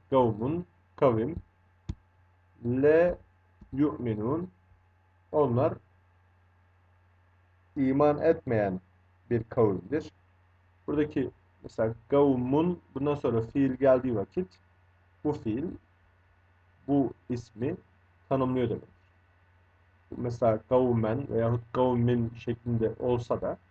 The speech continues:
ardında fiil gelince burada fiil le ile olumsuzluk almış. Le yu'minun, yani iman etmeyen bir kavim anlamında. Fe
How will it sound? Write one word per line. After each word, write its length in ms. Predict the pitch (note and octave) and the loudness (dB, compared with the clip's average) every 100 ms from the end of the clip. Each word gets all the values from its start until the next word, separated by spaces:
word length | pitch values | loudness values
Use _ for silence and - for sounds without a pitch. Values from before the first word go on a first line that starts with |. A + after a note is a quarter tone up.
| _ _ _ _ _ | _ _ _ _ _
ardında 640 | - A#2 A#2 A#2+ A#2+ A#2 B2 _ _ _ _ _ _ _ _ _ _ _ _ - | -2 0 0 0 2 2 0 _ _ _ _ _ _ _ _ _ _ _ _ -4
fiil 220 | C3+ C3 | 0 0
gelince 500 | A#2 A2 E2 F#2+ D#3 | 0 -2 -4 -8 -6
burada 260 | B2 A2+ A#2 | -4 -2 -2
fiil 320 | - A#2 C#3 - - _ _ _ _ _ _ - | -2 -4 -4 -6 -12 _ _ _ _ _ _ -6
le 320 | A#2 B2+ A#2+ | 0 2 2
ile 140 | G2 D3 | 0 -2
olumsuzluk 600 | C3 B2 A#2+ - B2+ G2+ | -2 -2 -4 -8 -8 -6
almış. 340 | - - - | -8 -14 -6
Le 200 | A#2+ B2 | 0 2
yu'minun, 600 | B2 C3+ - A#2+ A#2 G2+ - | 2 -2 -6 -4 -2 -2 -2
yani 360 | A2+ G#2 A2 D3+ _ _ _ _ _ | 0 0 -2 -10 _ _ _ _ _
iman 340 | C3 A#2 A2+ - | -4 -2 -2 -2
etmeyen 760 | C3 - G#2+ G#2 G#2 A#2 A#2 G#2 - _ _ _ _ _ - | -6 -8 -8 -4 2 4 2 -2 -10 _ _ _ _ _ -8
bir 100 | A2+ - | -8 -6
kavim 240 | G#2+ G2 F2+ - | -4 -2 -4 -10
anlamında. 440 | F#2+ F#2 D2+ - - _ _ _ _ _ _ _ _ _ _ | -12 -12 -14 -20 -20 _ _ _ _ _ _ _ _ _ _
Fe 180 | D3 B2+ | 2 2